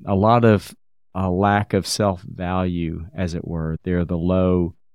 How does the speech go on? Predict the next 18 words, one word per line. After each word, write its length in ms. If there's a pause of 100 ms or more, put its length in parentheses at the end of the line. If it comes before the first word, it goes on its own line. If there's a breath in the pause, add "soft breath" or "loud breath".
(340)
end 380
of 500
the 120
society 760
in 220
Guatemala, 720 (840)
which 240
has 120
opened 320
up 160
my 440
eyes 200
to 440 (100)
things 300
in 60
the 60
United 300
States 640